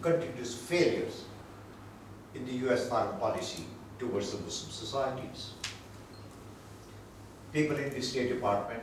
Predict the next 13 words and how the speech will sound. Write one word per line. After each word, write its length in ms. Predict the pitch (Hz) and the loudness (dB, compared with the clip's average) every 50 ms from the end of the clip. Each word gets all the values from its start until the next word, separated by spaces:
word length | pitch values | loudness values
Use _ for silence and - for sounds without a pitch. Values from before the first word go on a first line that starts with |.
| - | -4
and 80 | 127 127 | -2 0
the 60 | 127 | 2
White 260 | - - - - - - | 4 4 4 4 2 2
House 420 | 82 85 - - 123 127 - - - - - - - - - - - - - - - - - 123 | 0 0 0 0 -2 -4 -6 -8 -10 -12 -12 -12 -14 -14 -14 -14 -14 -14 -14 -14 -14 -10 -4 0
and 220 | 127 127 127 127 | 2 2 4 4
in 80 | 127 - | 4 4
the 120 | 123 123 | 4 4
Pentagon, 580 | - - - - - - - - - 123 - - - - - | 4 4 2 2 0 0 -2 -4 -4 -4 -4 -6 -2 6 10
they 120 | 202 202 | 10 10
don't, 280 | - - - 208 202 - - - - - - - - - - - - - - | 10 10 6 4 2 0 -2 -6 -10 -10 -10 -8 -8 -8 -8 -8 -8 0 2
they 80 | 175 | 4
are 80 | 170 175 | 4 4
not 220 | 190 196 196 - | 4 2 2 0